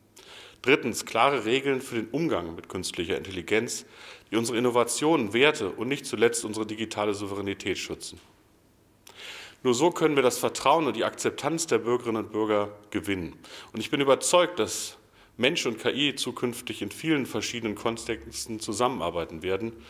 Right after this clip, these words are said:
und daraus ein wirtschaftlicher und gesellschaftlicher Mehrwert entsteht. Diese Zukunft passiert aber nicht von selbst, sondern es ist an uns, sie zu gestalten. Jedes Unternehmen gestaltet dabei die digitale Transformation auf seine eigene Weise.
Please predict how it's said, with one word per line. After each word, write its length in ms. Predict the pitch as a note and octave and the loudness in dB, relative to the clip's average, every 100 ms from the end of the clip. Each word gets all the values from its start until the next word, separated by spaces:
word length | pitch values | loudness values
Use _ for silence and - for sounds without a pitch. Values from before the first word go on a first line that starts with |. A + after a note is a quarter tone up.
| - - - | -20 -18 -6
und 100 | G#2 | -2
daraus 320 | A2 A2+ A2 | 2 2 2
ein 180 | F#2+ F#2+ | -2 4
wirtschaftlicher 680 | C#3+ - B2+ - B2 - | 4 4 0 0 -4 0
und 120 | A2+ B2 | 0 0
gesellschaftlicher 800 | G#2 G#2+ G#2 A2 - G#2 G#2+ | 0 2 0 -2 -4 -2 0
Mehrwert 400 | G2 G2 E2 D#2+ | 2 2 0 -2
entsteht. 440 | D2 - - - - _ _ _ _ _ _ _ _ _ _ - - - - - - - | -8 -12 -12 -14 -20 _ _ _ _ _ _ _ _ _ _ -20 -20 -18 -16 -16 -18 -6
Diese 220 | D#3+ F3 | 0 2
Zukunft 600 | - - G3 C#3+ G2 - - | 4 4 4 2 2 0 0
passiert 400 | A2+ - D3+ D3+ | 0 4 2 4
aber 200 | A#2+ A2+ | 2 2
nicht 240 | C3 C3 | 0 -2
von 220 | - A2 | -2 -2
selbst, 500 | G#2+ A2 - - - - _ _ _ - - _ - | 0 0 -2 -10 -12 -18 _ _ _ -20 -20 _ -6
sondern 220 | A2+ A2 | -4 -4
es 100 | G#2+ | -4
ist 140 | B2 | 0
an 120 | A2 A2 | 0 2
uns, 280 | C#3+ D#3 | 2 2
sie 100 | A#2+ | -2
zu 180 | A2 A#2+ | -4 -6
gestalten. 560 | G2 - G#2 F#2+ G2 D2+ | -4 -4 -2 -2 -4 -4
Jedes 280 | G#2+ D#3 C3 | 0 0 -2
Unternehmen 520 | C3 B2 B2 D3 B2 | -2 2 4 2 2
gestaltet 500 | G2 - A2+ B2 A#2 | -2 2 2 2 2
dabei 240 | G#2 G#2 | 4 4
die 120 | G#2 | 2
digitale 540 | G2+ C3 C3+ B2+ B2 A#2 | -2 -4 -4 -2 -2 -2
Transformation 800 | - A2 - A2 G#2 G2+ A#2 G2 | -2 -4 -2 -4 -4 -4 -4 -4
auf 100 | F#2 | 0
seine 260 | G#2+ G2+ | 0 2
eigene 360 | - G2+ F2+ D#2 | 0 -2 -2 -6
Weise. 320 | D2 - D#2+ | -10 -12 -18